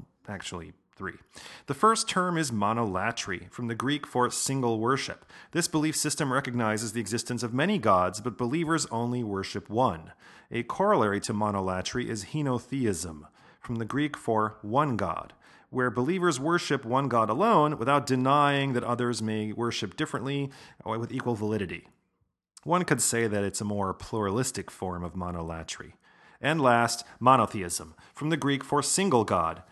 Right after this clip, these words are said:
which asserts the existence of only one God and one God alone. There are many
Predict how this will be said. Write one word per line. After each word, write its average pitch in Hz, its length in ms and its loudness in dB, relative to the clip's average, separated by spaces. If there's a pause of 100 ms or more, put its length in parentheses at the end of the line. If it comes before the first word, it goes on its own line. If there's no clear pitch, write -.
which 135 160 -4
asserts 120 420 2
the 127 100 0
existence 107 400 -4
of 98 120 -8
only 101 140 -4
one 151 260 2
God 131 320 8
and 98 180 -4
one 90 220 -4
God 90 200 -6
alone. 92 440 -4 (460)
There 156 140 0
are 156 60 2
many 165 260 2